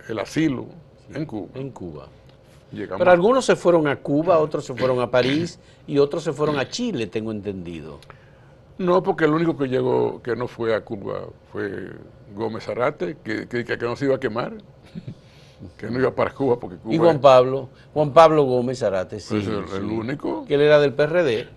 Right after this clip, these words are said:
Speaker 1: del P R D, después todos fuimos a
Speaker 2: Todos se fueron a Cuba.
Speaker 1: a Cuba.
Speaker 2: Ya.
Speaker 1: Entonces, eh, en Cuba, los cubanos, como es natural, nos hospedaron allá en una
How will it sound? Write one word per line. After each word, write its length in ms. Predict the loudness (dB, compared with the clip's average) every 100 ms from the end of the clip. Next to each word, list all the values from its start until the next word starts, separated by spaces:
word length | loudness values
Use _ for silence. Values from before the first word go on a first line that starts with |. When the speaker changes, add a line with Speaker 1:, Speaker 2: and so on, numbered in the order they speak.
| -8
Speaker 1:
del 200 | -8 -6
P 120 | -6
R 160 | -4 -6
D, 360 | -8 -10 -12 -14
después 260 | -14 -12 -10 0
todos 300 | 0 0 -4
fuimos 480 | -8 -8 -8 -10 6
a 40 |
Speaker 2:
Todos 300 | 10 10 8
se 80 | 0
fueron 280 | -4 -2 -4
a 60 |
Cuba. 280 | -8 -8 -8
Speaker 1:
a 20 | -8
Cuba. 400 | -8 -8 -10 -14 -18
Speaker 2:
Ya. 140 | -20 -20 -20 -20 -20 -20 -20 -14
Speaker 1:
Entonces, 760 | -14 -8 -8 -6 -4 -6 -8 -18 -18
eh, 500 | -12 -8 -8 -10 -12 -14
en 140 | -10 -8
Cuba, 500 | -2 0 0 -2 -6 -10 -20
los 100 | -20
cubanos, 440 | -16 -10 -8 -8 -10 -16 -20
como 140 | -14
es 60 | -12
natural, 400 | -10 -6 -4 -4
nos 140 | -8
hospedaron 760 | -8 -4 0 0 0 -6 -10 -14 -12
allá 400 | -4 -2 -2 -8
en 560 | -12 -16 -18 -18 -16 -12
una 280 | -10 -10